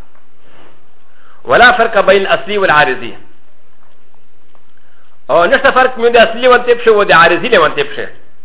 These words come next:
اصلي لیونتیب دا معنا چې کنه، نابالغه و، ولا یا لیونای و.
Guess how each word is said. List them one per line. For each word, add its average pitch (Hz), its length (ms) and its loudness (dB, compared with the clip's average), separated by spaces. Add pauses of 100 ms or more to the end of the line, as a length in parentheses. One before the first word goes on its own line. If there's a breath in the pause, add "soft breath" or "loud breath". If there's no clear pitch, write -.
(2250)
اصلي - 240 0
لیونتیب 247 420 4
دا 254 100 8
معنا 233 220 4
چې 214 120 0
کنه، 214 360 2 (480)
نابالغه 180 560 4
و، 190 300 2 (120)
ولا 233 220 4
یا 226 140 6
لیونای 165 440 4
و. 135 160 -2